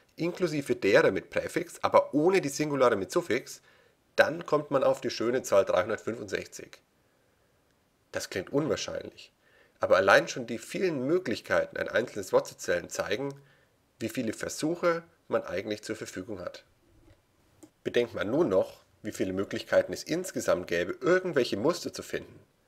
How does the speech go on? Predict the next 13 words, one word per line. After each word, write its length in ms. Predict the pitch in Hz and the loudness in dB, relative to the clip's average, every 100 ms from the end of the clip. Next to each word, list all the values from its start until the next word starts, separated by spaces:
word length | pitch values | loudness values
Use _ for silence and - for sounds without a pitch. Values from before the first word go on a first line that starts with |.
| _ _ - | _ _ 0
dann 140 | 107 | 2
ist 120 | 101 | 2
es 140 | 98 - | -4 0
alles 280 | 92 113 - | 2 2 -2
viel 300 | - 185 120 | -8 -6 -4
weniger 340 | 110 139 98 | -2 -2 -2
spannend, 480 | - - 92 110 - - _ | -4 -4 -2 -2 -4 -20 _
als 200 | - - | -16 -12
es 60 | - | -4
von 160 | 110 | -4
Predigern 400 | - 90 98 107 | 0 -2 0 -2
dargestellt 540 | 92 87 92 - 82 85 | 0 -2 -4 -8 -8 -8
wird. 240 | 78 - | -10 -12